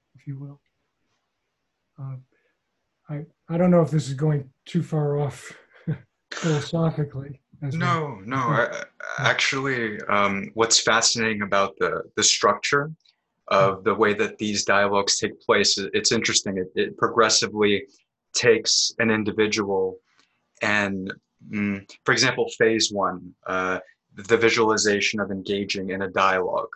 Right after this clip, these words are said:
Speaker 2: with one's partner.
Speaker 1: Yes.
Speaker 2: Well, at least from my interpretation, if I were to go through that process, and I, I sort of did while, while reading, um, I noticed there were things,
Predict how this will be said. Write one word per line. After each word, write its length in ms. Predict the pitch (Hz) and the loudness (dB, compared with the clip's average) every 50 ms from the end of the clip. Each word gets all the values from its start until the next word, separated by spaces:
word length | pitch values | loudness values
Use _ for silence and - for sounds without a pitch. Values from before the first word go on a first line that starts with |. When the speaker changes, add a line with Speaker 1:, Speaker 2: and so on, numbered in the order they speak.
| - _ | -20 _
Speaker 2:
with 160 | - 95 95 101 | -8 -8 -8 -4
one's 360 | 101 101 98 95 - - - | -4 -4 -2 -2 -4 -6 -2
partner. 480 | - 101 95 - - 57 64 - - _ _ _ _ _ _ _ _ _ | 0 0 0 0 -4 -10 -12 -14 -14 _ _ _ _ _ _ _ _ _
Speaker 1:
Yes. 320 | 160 143 139 131 127 - - - - _ _ _ _ _ - _ | -6 -6 -6 -6 -10 -12 -18 -20 -20 _ _ _ _ _ -20 _
Speaker 2:
Well, 360 | - 117 113 113 104 87 - - - - - _ _ _ _ - - | -2 0 2 2 0 -2 -6 -12 -18 -20 -20 _ _ _ _ 0 2
at 120 | 135 123 | 4 4
least 200 | 135 131 - - | 4 4 2 2
from 180 | - 127 110 113 | 2 0 2 4
my 180 | 117 123 127 | 4 4 4
interpretation, 840 | 120 110 - 113 - 107 101 - 104 98 90 - - 98 95 92 90 87 - - - - _ _ _ _ _ _ _ | 2 2 0 0 0 0 -2 0 -2 0 0 -2 -4 -6 -8 -8 -10 -12 -14 -18 -20 -20 _ _ _ _ _ _ _
if 160 | 123 117 117 | 0 4 4
I 120 | 123 123 123 | 4 4 4
were 120 | 127 131 | 2 2
to 200 | 127 117 110 - - _ _ _ _ _ _ _ | 2 0 0 0 -6 _ _ _ _ _ _ _
go 160 | - 117 110 110 | 4 4 4 4
through 180 | - 120 117 | 2 0 2
that 180 | 110 104 95 - | 2 2 2 4
process, 420 | - 117 117 117 - - 104 - - | 4 4 6 6 4 0 -2 -4 -4
and 100 | 110 110 | -2 -4
I, 180 | 104 - 110 | 0 0 2
I 20 | 113 | 2
sort 220 | - - 160 151 139 | 4 4 2 2 0
of 80 | 110 | 0
did 240 | 104 120 113 104 - | 4 4 4 4 4
while, 340 | 92 92 95 95 92 90 - _ _ | 4 4 4 4 4 2 -4 _ _
while 180 | - 95 90 | -2 -2 -2
reading, 440 | 87 98 101 104 104 101 95 95 90 - _ _ _ _ _ _ _ _ _ _ _ _ _ _ - | 0 -2 -4 -2 -2 -4 -6 -6 -8 -14 _ _ _ _ _ _ _ _ _ _ _ _ _ _ -4
um, 560 | 98 98 98 98 98 92 95 90 90 - - _ _ _ _ _ - | -2 0 2 2 0 0 -2 -6 -6 -8 -12 _ _ _ _ _ 0
I 120 | 110 113 | 0 2
noticed 500 | 113 120 123 120 120 113 - - - - _ _ _ _ _ | 4 4 4 4 4 2 2 0 -2 -10 _ _ _ _ _
there 200 | 101 113 110 104 | 0 2 2 4
were 460 | 104 110 107 107 107 104 104 101 - - - _ _ _ _ - _ - | 4 4 4 6 4 4 2 2 0 -4 -10 _ _ _ _ -20 _ 0
things, 500 | - 123 120 117 113 104 - - - - | 0 2 2 0 -2 -2 -2 -2 -2 -2